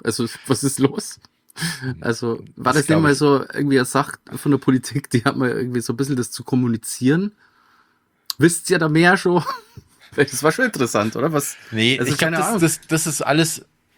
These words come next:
Speaker 2: das, das passiert alles im Rahmen dieser ganzen, äh, ja, Aufrüstung sozusagen.
Speaker 1: Ja,
Speaker 2: Also
Speaker 1: ja, aber dann siehst du wieder irgendwelche, irgendwelche Geheimdienste, die dann sagen, irgendwie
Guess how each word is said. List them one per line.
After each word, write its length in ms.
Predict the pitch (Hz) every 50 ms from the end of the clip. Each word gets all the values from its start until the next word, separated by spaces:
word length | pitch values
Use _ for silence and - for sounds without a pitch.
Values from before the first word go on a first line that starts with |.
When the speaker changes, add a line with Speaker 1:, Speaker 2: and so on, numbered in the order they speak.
| _ _ _ _ _ -
Speaker 2:
das, 200 | 113 107 - - -
das 160 | - - -
passiert 300 | - - 127 - 151 143
alles 240 | - 110 131 135 123
im 140 | 143 127 110
Rahmen 420 | 104 98 98 107 120 123 123 117
dieser 240 | 107 107 95 110 107
ganzen, 680 | - - 104 107 - - - 98 98 98 95 95 - - _ _ _ _ _ -
äh, 680 | 98 95 92 90 87 87 87 87 87 85 85 85 82 80 85 87 - - -
ja, 340 | 85 76 82 85 85 - - _ _ _ _ _ _
Aufrüstung 800 | - 101 113 - - - 92 - - - 90 85 78 76 80 82 _ _ _ _
sozusagen. 720 | - - - 82 - - - - - 92 90 - - - - _ _ _ - - - - - - - - _ _ _ _ _ _ _ _ _ _ _ _ _ _ _ _ _ _ _ _ _ - -
Speaker 1:
Ja, 60 | -
Speaker 2:
Also 160 | 113 123 123
Speaker 1:
ja, 80 | 127 147
aber 160 | 151 151 127
dann 320 | 123 135 139 156 160 135
siehst 320 | - - 170 160 - - -
du 60 | 156
wieder 180 | 147 151 -
irgendwelche, 460 | - 151 170 180 165 151 - - 151 143 147
irgendwelche 400 | - - 139 151 143 127 139 135
Geheimdienste, 840 | - 127 101 110 104 120 156 165 - 175 180 180 170 - - 165 156
die 100 | 143 147
dann 180 | 135 139 139 135
sagen, 240 | - - 143 156 131
irgendwie 300 | 123 147 139 135 127